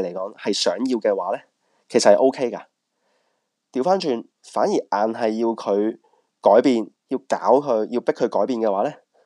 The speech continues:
倒返轉頭會有反效果嘅喎。亦都因為好多時，人與人因為一切嘅，呃，要要求人哋改變啦，所以先會產生咗一啲嘅衝突嘅。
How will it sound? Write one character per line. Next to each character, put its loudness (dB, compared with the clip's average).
倒 -4
返 0
轉 -4
頭 -6
會 -4
有 0
反 -4
效 0
果 -4
嘅 -2
喎。 -4
亦 -12
都 0
因 2
為 6
好 2
多 2
時， -8
人 0
與 -2
人 4
因 2
為 2
一 -6
切 0
嘅， 4
呃， -2
要 2
要 2
求 4
人 4
哋 0
改 -2
變 0
啦， -4
所 -2
以 2
先 0
會 4
產 -2
生 2
咗 0
一 -6
啲 0
嘅 0
衝 -4
突 -8
嘅。 -18